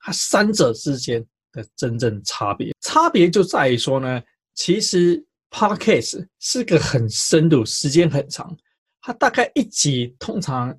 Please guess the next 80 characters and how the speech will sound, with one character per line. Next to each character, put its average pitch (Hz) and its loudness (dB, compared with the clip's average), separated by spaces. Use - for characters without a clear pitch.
一 214 -4
般 160 0
我 127 -4
们， 120 -6
我 131 0
在 156 4
听， 151 -4
其 247 -4
实 320 4
我 143 4
听 190 -2
大 170 2
量 135 -2
的 120 0
Podcast， 127 -4
我 139 -6
一 247 -6
般 208 0
听 190 -4
国 131 -4
外 139 2
就 247 -8
差 254 0
不 233 -10
多 214 2
要 196 4
到 170 4
四 - 0
十 - -6
分 151 2
钟 147 -2
到 - -4
一 156 2
个 131 2
小 - -8
时， 202 -14
可 151 -6
能 - -4
以 147 -2
一 220 0
个 214 4
小 127 0
时 120 -6
上 135 0
下 123 2
为 110 -4
主。 - -12
那 240 -2
YouTube 320 6
的 180 4
影 113 0
片 170 4
呢， 123 0
我 120 2
相 175 4
信 151 4
很 123 0
多 120 4
人 113 0
你 110 -4
们 113 -4
都 120 4
在 117 4
看 120 -2
YouTube 113 -2
影 180 -10
片。 - -8
YouTube 226 2
影 139 2
片 165 0
呢， 135 0
其 180 0
实 165 2
它 185 2
基 180 -2
本 143 6
上 143 0
是 143 -4
一 123 -8
个 123 -4